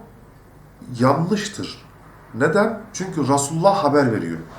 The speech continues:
"Muska, temriye şirktir." buyuruyor. Şimdi bizim taktığımız boylama kaybolsa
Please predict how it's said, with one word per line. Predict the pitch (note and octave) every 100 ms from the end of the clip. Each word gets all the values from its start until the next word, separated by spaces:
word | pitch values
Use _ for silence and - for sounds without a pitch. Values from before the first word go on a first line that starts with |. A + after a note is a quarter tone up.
| - - - -
"Muska, | C3+ C3+ - F2 E2+ -
temriye | C3+ C3 A#2 D#3+ G3+
şirktir." | - - E3 - C#3+ G2
buyuruyor. | F2 D#2 D2 - - - - - - - -
Şimdi | - D3
bizim | E3 D#3+
taktığımız | F3 F3 F3 D#3+ C3+
boylama | B2+ C#3+ E3+ B2+ F2 - - -
kaybolsa | - C3+ C#3+ A2 - -